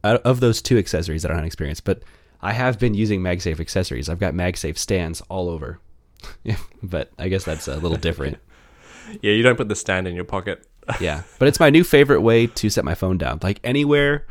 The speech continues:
Speaker 1: that I would set my phone down, my bedside table, any of my desks, I've got a, a MagSafe stand 'cause I love being able to just snap it there, and the phone is pointing right at me, and it's not laying on its screen or the camera lens. It's being propped up. So,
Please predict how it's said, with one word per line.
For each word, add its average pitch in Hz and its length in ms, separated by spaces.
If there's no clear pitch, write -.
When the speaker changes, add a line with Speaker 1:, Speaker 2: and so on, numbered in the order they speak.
Speaker 1:
that 110 100
I 107 80
would 98 240
set 101 160
my 98 100
phone 98 240
down, 92 240
my 85 80
bedside 92 420
table, 87 440
any 87 160
of 87 80
my 87 100
desks, - 640
I've 87 220
got 101 160
a, 87 120
a 90 40
MagSafe 90 460
stand 71 340
'cause 95 140
I 87 80
love 92 560
being 90 140
able 87 160
to 82 80
just - 280
snap 92 300
it - 140
there, 85 300
and - 120
the - 40
phone 101 280
is 92 100
pointing 101 300
right 87 160
at 78 180
me, 82 240
and - 80
it's 80 160
not 95 260
laying 98 320
on 104 100
its - 300
screen 95 640
or 98 180
the 104 100
camera 92 380
lens. 80 540
It's - 160
being 98 240
propped 98 320
up. 76 240
So, 71 380